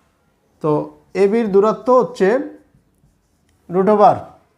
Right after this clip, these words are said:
তাহলে এই যে এটা হচ্ছে এক্স এর মান, এটা ওয়াই এর মান, এটা থেকে জিরো মাইনাস করবা, তার মানে sin theta থাকবে, sin theta a square করে দেবা, sin square theta। আর এই cos theta থেকে জিরো মাইনাস করবা, cos theta থাকবে, স্কয়ার করে দিলে cos square theta।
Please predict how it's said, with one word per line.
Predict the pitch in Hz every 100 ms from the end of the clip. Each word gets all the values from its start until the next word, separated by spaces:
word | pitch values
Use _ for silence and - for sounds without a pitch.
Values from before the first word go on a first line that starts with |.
| _ _ _ _ -
তাহলে | 170 185
এই | 190 202
যে | 208
এটা | 202 190
হচ্ছে | 220 226
এক্স | 208 208
এর | 220
মান, | 226 240
এটা | 214
ওয়াই | 208 196 196
এর | 196
মান, | 170 165
এটা | 202 196 214
থেকে | 220 208 233 240
জিরো | 170 196 214
মাইনাস | 214 214 -
করবা, | 226 233
তার | 214 208
মানে | 208
sin | 214 208 202
theta | 190 208
থাকবে, | 190 170 151
sin | 147 180 190 190
theta | 208 202 208
a | 180 180
square | 175 202 190
করে | 196 190
দেবা, | 196 208 202
sin | 185 180 185
square | 185 185 165
theta। | 135 110 - _ _ _ _
আর | - 139 156
এই | 180
cos | 190 185 185
theta | 214
থেকে | 208 214
জিরো | 190 190 202
মাইনাস | 202 208
করবা, | 202 214
cos | 214 208 196
theta | 208 208
থাকবে, | 196 220 214
স্কয়ার | 190 208 202
করে | 202 208
দিলে | 208 214 269 285 - _ _ _
cos | - 180 196 196
square | 190 190 - 196 196 190
theta। | 190 185